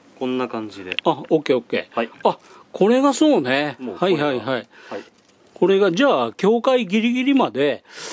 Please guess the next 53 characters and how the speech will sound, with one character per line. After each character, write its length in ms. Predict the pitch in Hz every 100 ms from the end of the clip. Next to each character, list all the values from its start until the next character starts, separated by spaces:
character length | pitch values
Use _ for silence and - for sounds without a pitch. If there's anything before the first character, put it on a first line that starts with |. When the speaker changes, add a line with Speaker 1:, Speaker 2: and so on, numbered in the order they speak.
| - -
Speaker 2:
も 220 | 147 165
う 40 |
一 160 | 180 190
度、 360 | 208 139 - -
あ 180 | - 143
の、 500 | 135 131 123 120 117 - - - - _ -
お 840 | 131 127 120 117 117 117 110 120
ー、 40 | - _
線 280 | - - 240
入 100 | 127
れ 40 | 113
て 140 | -
く 80 | 143
る。 60 | 156
あ、 160 | 185 - - -
こ 160 | -
れ 120 | 233
ベ 180 | 233 135
ラ 120 | 147
ベ 120 | 302 349
ラ 140 | 349
だ 140 | 339
ね。 320 | 170 135 110 -
Speaker 1:
ベ 100 | 95
ラ 100 | 98
ベ 60 | 110
ラ、 60 | 131
ま 100 | 139
あ、 60 | 139
そ 100 | 151
こ 60 |
ま 100 | 180
で 100 | 180
が 60 | 117
す 60 | 175
ご 180 | 165
く 60 | 117
ベ 60 | 104
ラ 100 | 104
ベ 100 | 104
ラ 80 |
で 100 | -
す 60 | -
ね。 60 | -
Speaker 2:
う 20 |
ん。 20 | 156
じ 80 |
ゃ 40 | 277
あ 100 | 175
悪 240 | 135 185
い 60 | 285
け 100 | 165
ど、 320 | 135 135 110